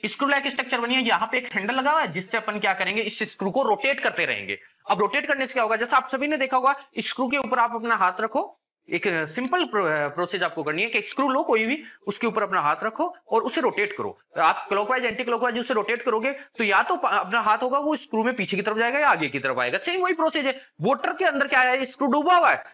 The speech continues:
आप इसे rotate करोगे तो water क्या होगा, इस स्क्रू के उस hinge में फंस जाएगा और फंसने के बाद water कहाँ जाएगा, ऊपर की तरफ आ जाएगा। इसी type से ये प्रोसेस चलती रहती है। तो इस process को अपन ने नाम दे दिया Archimedean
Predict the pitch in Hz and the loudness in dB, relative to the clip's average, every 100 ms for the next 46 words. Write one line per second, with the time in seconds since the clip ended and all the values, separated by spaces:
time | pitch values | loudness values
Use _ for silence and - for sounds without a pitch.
0 | - 214 262 277 277 254 269 254 269 269 | 2 4 4 4 0 2 0 0 0 2
1 | 269 233 240 311 233 214 233 226 220 - | 2 2 2 2 2 4 0 -4 -6 0
2 | 277 285 254 254 247 190 - - 180 202 | 0 2 2 2 2 -2 -2 -6 -2 0
3 | 240 240 269 277 311 254 202 - - 190 | 0 2 0 2 2 4 0 -2 -4 -2
4 | 220 214 214 208 185 175 151 165 156 147 | -2 -4 -4 0 0 0 0 0 0 0
5 | 139 127 196 151 131 110 110 113 226 269 | 0 2 0 0 -4 -6 -6 -4 -2 0
6 | 254 247 - - 311 359 453 339 254 240 | -2 -6 -10 -6 -2 0 0 2 0 0
7 | - 240 233 180 180 185 220 254 330 311 | -2 -4 0 -2 0 0 0 0 2 2
8 | - 302 247 - - - 220 233 - 208 | 2 0 0 -2 -10 -4 -2 -4 -6 -2
9 | 180 202 196 - - 139 143 120 123 117 | -2 -2 -4 -4 -4 -2 -2 0 0 -2
10 | 98 190 123 117 113 143 117 101 143 277 | -2 -2 0 0 -2 -8 -6 -4 -2 -2